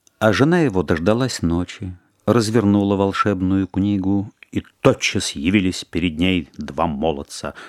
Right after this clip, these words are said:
«Что угодно, что надобно». «Не ведаете ли, как ухитриться, да пойти туда, не знаю куда,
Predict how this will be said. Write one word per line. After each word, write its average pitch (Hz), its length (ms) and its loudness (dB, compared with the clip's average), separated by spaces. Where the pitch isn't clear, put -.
«Что - 440 -4
угодно, 151 520 4
что - 460 -2
надобно». 110 640 0
«Не 90 320 0
ведаете 156 680 -2
ли, 135 140 -2
как - 320 -6
ухитриться, 120 1040 -4
да 123 240 0
пойти 131 760 -2
туда, 107 600 -2
не 82 200 -2
знаю 87 540 -2
куда, 87 760 -4